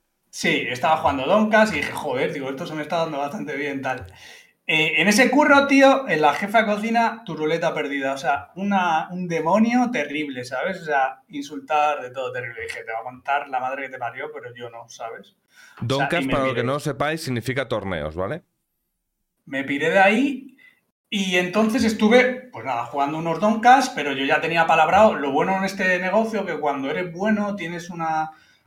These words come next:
Speaker 1: una network de gente, ¿sabes? Y enseguida puedes encontrar curro en la hostelería. Y entonces, bueno, me dijeron, "Eh, hay otra apertura tal día, eh, otro restaurante tal". Y dije, "Venga, pues voy para allá".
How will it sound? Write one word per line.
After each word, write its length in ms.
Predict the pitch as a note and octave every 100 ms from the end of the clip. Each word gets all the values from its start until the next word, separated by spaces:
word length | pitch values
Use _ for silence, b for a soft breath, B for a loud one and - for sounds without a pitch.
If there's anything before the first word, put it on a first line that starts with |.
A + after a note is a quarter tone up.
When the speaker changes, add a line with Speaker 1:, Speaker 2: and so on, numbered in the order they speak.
| - -
Speaker 1:
una 380 | D#3 D#3+ D#3
network 680 | D#3+ F#3+ G3 F3 F3+ G3+ -
de 140 | D#3+ D3+
gente, 480 | F3+ G3+ G3+ F#3+
¿sabes? 380 | G3 D#3 E3+ G3
Y 40 | D3
enseguida 360 | C#3 C#3 D3
puedes 180 | D3 D3
encontrar 380 | D#3 C#3 C3+ B2+
curro 300 | - A#2+ G#2+
en 60 | -
la 80 | G#2+
hostelería. 400 | _ G2+ G#2 G#2+ _ _ _ _ _ _ _ _ _ _
Y 80 | D#3
entonces, 320 | D3 D#3+ E3
bueno, 200 | C#3+ C#3+
me 80 | C#3+
dijeron, 420 | C#3+ D3+ C#3 C#3
"Eh, 180 | F3+ F3 F3+
hay 140 | A3
otra 160 | B3 B3+
apertura 500 | A#3+ A3 B3 B3+ B3
tal 200 | D#3 C#3
día, 280 | B2+ A#2 - _ _ _ _
eh, 380 | D#3+ D3 C#3+ C#3
otro 240 | E3 E3+ E3
restaurante 540 | - D#3+ C3+ C3 C3
tal". 220 | C3 A#2
Y 40 | A#2
dije, 180 | - A#2
"Venga, 260 | D3 A#2+
pues 120 | A2+
voy 160 | A2 A#2+
para 200 | A#2+ A2
allá". 200 | G#2